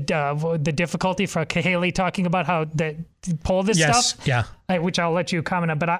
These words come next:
Speaker 1: I think we're far closer to a Republican sweep of those two offices
Speaker 2: I,
Speaker 1: than,
Speaker 2: I,
Speaker 1: than these numbers show.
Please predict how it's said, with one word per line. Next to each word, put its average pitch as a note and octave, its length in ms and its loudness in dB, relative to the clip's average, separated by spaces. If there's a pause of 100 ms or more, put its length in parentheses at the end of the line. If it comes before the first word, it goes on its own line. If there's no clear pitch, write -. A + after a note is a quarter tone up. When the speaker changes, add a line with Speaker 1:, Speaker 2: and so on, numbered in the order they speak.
Speaker 1:
I F3+ 140 2
think - 380 -2
we're E3+ 280 0
far E3 220 -2
closer D#3 380 -2
to D#3 180 -2
a C#3 80 0
Republican C#3 560 -2
sweep C#3+ 280 -4
of C3+ 100 -2
those C3 240 -2
two D3 140 -2
offices C3 380 -4
Speaker 2:
I, E3 180 4
Speaker 1:
than, F3 200 0
Speaker 2:
I, E3 180 2
Speaker 1:
than F3+ 180 0
these F3 200 0
numbers D3+ 240 0
show. C#3 280 -2